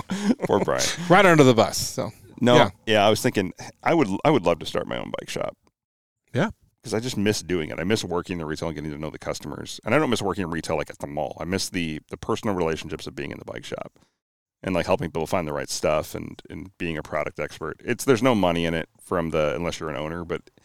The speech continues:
Speaker 1: I
Speaker 2: Well
Speaker 1: really enjoyed the work 'cause I enjoyed the relationships.
Speaker 2: We've dropped clues before, but there might be something in the works in the future about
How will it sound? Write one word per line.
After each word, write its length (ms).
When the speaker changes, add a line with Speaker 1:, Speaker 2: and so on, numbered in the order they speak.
Speaker 1:
I 60
Speaker 2:
Well 80
Speaker 1:
really 160
enjoyed 420
the 100
work 300
'cause 160
I 80
enjoyed 280
the 60
relationships. 760
Speaker 2:
We've 180
dropped 260
clues 280
before, 320
but 160
there 120
might 240
be 120
something 400
in 80
the 80
works 340
in 60
the 80
future 360
about 280